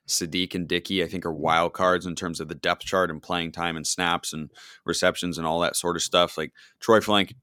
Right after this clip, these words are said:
Troy Franklin's your clear number one receiver. T. Ferger is obviously your number one tight end. You know what the running back looks like. You know quarterback. I think offensive line is fairly easy to project as well. Defensive line on the interior and on the edge, frankly, mostly simple. But then from there,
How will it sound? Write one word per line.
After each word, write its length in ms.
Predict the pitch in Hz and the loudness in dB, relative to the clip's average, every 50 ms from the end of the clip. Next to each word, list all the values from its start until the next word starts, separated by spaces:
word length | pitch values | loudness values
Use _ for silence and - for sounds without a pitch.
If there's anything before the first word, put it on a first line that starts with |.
| _ - | _ -4
Troy 220 | - - 123 117 | 2 4 4 4
Franklin's 460 | 110 - 110 107 98 - 107 95 85 | 6 4 0 0 0 0 -2 -2 -2
your 80 | 92 87 | -4 -4
clear 220 | - - 107 101 | -2 0 2 2
number 200 | 101 101 95 95 | 2 0 0 0
one 160 | 92 95 95 | 0 -2 -2
receiver. 520 | 92 87 - - 92 90 87 85 85 82 - _ _ _ _ _ - | -2 -2 -4 -4 -2 -2 -2 -2 -2 -4 -6 _ _ _ _ _ -8
T. 140 | - - 101 | -4 -2 -2
Ferger 400 | 92 - - 95 92 90 87 90 | -2 0 2 2 4 4 2 0
is 120 | 87 76 - - | -2 -2 0 2
obviously 420 | 101 98 92 95 87 - 92 92 | 2 2 2 2 -2 -2 -2 -2
your 100 | 90 87 | -2 -2
number 180 | 87 85 87 85 | -4 -4 -4 -2
one 160 | 87 87 85 | -4 -4 -4
tight 240 | - - 87 80 80 | -4 -4 -4 -4 -4
end. 260 | 82 82 82 82 - _ _ _ _ - | -4 -6 -6 -8 -12 _ _ _ _ -6
You 80 | - | 0
know 120 | 92 98 104 | 2 4 4
what 100 | 104 - | 4 2
the 80 | 95 | 2
running 300 | 90 92 90 87 85 82 | 2 2 2 2 2 0
back 200 | 85 82 80 - | 0 0 0 -2
looks 220 | - 80 - - - | -6 -10 -8 -6 -6
like. 260 | 82 76 69 _ - | -6 -6 -6 _ -10
You 60 | 85 | -6
know 160 | 95 104 101 | -4 -4 -4
quarterback. 580 | - - - 90 85 82 78 85 82 80 - _ _ _ - _ _ - | -4 -2 -2 -2 -2 -2 0 0 0 0 -2 _ _ _ -20 _ _ -4
I 60 | - | 0
think 120 | 104 110 | 0 4
offensive 400 | 104 98 101 95 104 95 95 85 | 4 4 2 2 0 -4 -4 -4
line 240 | 85 90 85 82 82 | -2 -2 -2 -2 -2
is 120 | 82 - - | -4 -6 -4
fairly 340 | - 90 87 85 82 85 | -2 -2 0 0 -2 -2
easy 220 | 90 87 82 87 80 | -4 -6 -6 -8 -10
to 80 | - | -8
project 440 | - 95 85 80 90 85 82 - _ _ _ _ _ _ - | -8 -8 -6 -2 -2 -2 -2 -2 _ _ _ _ _ _ 0
as 180 | 85 82 76 | 0 0 0
well. 400 | 78 85 87 82 80 78 73 - _ _ _ _ _ _ - | 0 0 2 2 2 2 0 -4 _ _ _ _ _ _ -6
Defensive 480 | - 104 101 101 110 104 95 - 92 80 | -2 -2 -2 0 -2 -2 -2 -2 -4 -2
line 220 | 92 92 90 90 | 0 0 0 0
on 80 | 87 85 | 0 -2
the 80 | 82 | -4
interior 720 | 78 73 - - 120 113 107 107 104 104 104 104 95 - _ _ _ _ _ _ _ _ - | -6 -8 -6 0 2 2 2 2 2 2 0 0 -2 -6 _ _ _ _ _ _ _ _ -4
and 160 | 110 113 107 | -4 -2 0
on 100 | 104 101 | 0 0
the 140 | 95 90 90 | 0 0 -2
edge, 160 | 92 90 - | -2 -2 -4
frankly, 460 | - 98 95 90 - - 90 85 69 - _ - | -6 -6 -6 -6 -4 -6 -6 -6 -8 -12 _ -8
mostly 640 | 107 107 101 110 117 117 113 113 117 - - - 104 | -6 -4 -2 0 2 2 2 2 2 -2 -4 -4 -4
simple. 400 | 98 - - 104 98 - 101 95 - | -4 -4 -4 -6 -4 -4 -6 -6 -2
But 160 | 95 107 90 | -4 -4 0
then 200 | 101 123 143 147 | 0 0 0 0
from 200 | - - 110 107 | -4 -6 -4 -2
there, 380 | 107 110 110 107 101 98 95 | 0 0 2 2 2 0 -2